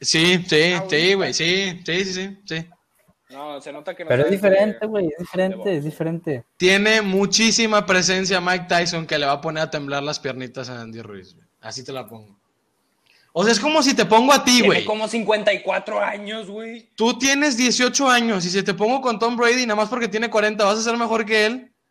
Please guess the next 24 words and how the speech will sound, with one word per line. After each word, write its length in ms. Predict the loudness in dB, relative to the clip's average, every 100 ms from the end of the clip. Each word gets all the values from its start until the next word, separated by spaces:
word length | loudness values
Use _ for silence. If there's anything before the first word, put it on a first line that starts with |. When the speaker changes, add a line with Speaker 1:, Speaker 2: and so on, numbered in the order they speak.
| -2
Speaker 1:
¡Claro 460 | 2 4 6 4 2
que 120 | 0
no, 120 | 4 4 6 6
güey! 600 | 6 4 4 4 4 2
¡Claro 420 | 0 2 4 4
que 140 | 4 2
no, 400 | 2 4 4 2
Speaker 2:
<laughs> 20 |
Speaker 1:
güey! 460 | 0 0 0 -2
Speaker 2:
Güey, 300 | -2 -4 -6 -12
me 120 | -14
estabas 260 | -2 0 0
diciendo 360 | 0 -2 2
ahorita, 360 | 2 2 -2 -4
me 80 | -8
estabas 240 | -10 -10
diciendo 340 | -10 -12 -14 -10
ahorita 320 | -10 -10 -16
que, 320 | -14 -14 -14
que 80 | -18
no 100 | -20
habla 380 | -20 -16 -16 -16 _
de 160 | -20
que 340 | -18 -14 -14